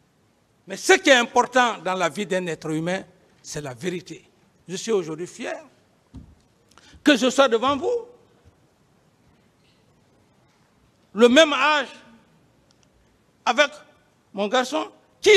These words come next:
je me battais, je ne me battais pas pour moi, je me battais pour vous. Si je suis devant vous, je suis très fier. Parce que c'est ce que je,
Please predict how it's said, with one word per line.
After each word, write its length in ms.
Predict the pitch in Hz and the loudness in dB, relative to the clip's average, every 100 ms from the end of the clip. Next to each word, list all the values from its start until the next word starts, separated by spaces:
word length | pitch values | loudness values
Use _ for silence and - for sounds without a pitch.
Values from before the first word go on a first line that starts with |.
| 392 - | 6 0
je 140 | 160 | -4
me 140 | 247 220 | -2 -2
battais, 480 | 226 247 277 269 - - _ _ | -2 -2 0 -4 -4 -20 _ _
je 100 | 269 | -2
ne 80 | 294 | 0
me 100 | 269 | -2
battais 300 | 254 254 247 | -4 -4 -6
pas 180 | 247 240 | -6 -6
pour 120 | 214 | -4
moi, 120 | 220 | -4
je 100 | 185 | -4
me 140 | 180 | -8
battais 320 | 180 214 202 202 | -2 -4 -2 -8
pour 160 | 160 | -8
vous. 220 | 143 147 - _ _ _ _ _ _ | -14 -14 -16 _ _ _ _ _ _
Si 220 | - 269 | 0 2
je 60 | 220 | 2
suis 180 | - | 0
devant 320 | 180 160 180 180 | -4 -2 -4 -4
vous, 300 | 165 185 208 _ _ _ _ | -8 -10 -14 _ _ _ _
je 60 | 151 | -12
suis 180 | - 156 | -12 -12
très 220 | - 202 | -2 -2
fier. 540 | - 196 185 175 127 - _ _ _ _ _ _ | 2 2 4 2 -2 -14 _ _ _ _ _ _
Parce 160 | 180 - | -8 -4
que 80 | 220 | -2
c'est 140 | 226 | -2
ce 140 | - | -2
que 200 | 320 262 | -2 -2
je, 80 | 240 | -4